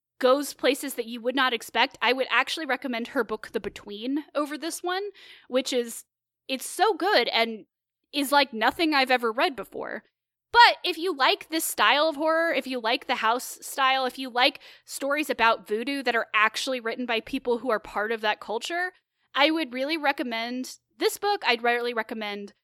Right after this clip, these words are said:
Mama Day by Gloria Naylor, which also has a lot of those elements.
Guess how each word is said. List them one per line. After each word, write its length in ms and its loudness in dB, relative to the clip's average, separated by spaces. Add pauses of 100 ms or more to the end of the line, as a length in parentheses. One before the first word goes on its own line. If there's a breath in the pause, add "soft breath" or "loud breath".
(200)
Mama 280 2
Day 280 2
by 140 0
Gloria 380 -6
Naylor, 480 2
which 200 -4
also 420 0
has 180 -4
a 40 -10
lot 160 0
of 60 -10
those 220 -4
elements. 480 -2